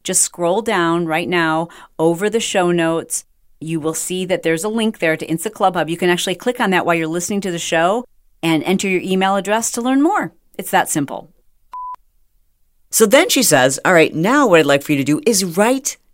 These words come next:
the script for my opening remarks." And it was amazing. With, that's all the input that she gave to the you know, artificial intelligence, and it was able to glean just from that request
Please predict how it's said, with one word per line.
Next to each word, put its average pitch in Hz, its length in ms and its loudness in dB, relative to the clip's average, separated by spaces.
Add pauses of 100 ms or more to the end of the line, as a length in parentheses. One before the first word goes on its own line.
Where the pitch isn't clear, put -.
(200)
the 220 220 0
script - 640 0 (500)
for 208 140 4
my 202 260 4
opening 240 460 4
remarks." 240 840 2 (320)
And 254 100 4
it 269 40 4
was 262 120 0
amazing. 254 520 4
With, 143 140 -2
that's 226 340 -4
all 196 220 2
the 240 160 -2
input 180 280 2
that 127 140 2
she 151 120 0
gave 127 460 0 (440)
to 143 460 4
the 123 520 0 (380)
you 127 100 -4
know, 117 100 -2
artificial 156 480 2
intelligence, 156 600 2
and 151 100 2
it 143 100 2
was 165 280 -2
able 160 600 4 (460)
to 151 120 -2
glean 160 720 2
just 196 320 0
from 220 240 0
that 165 360 2
request 147 800 -2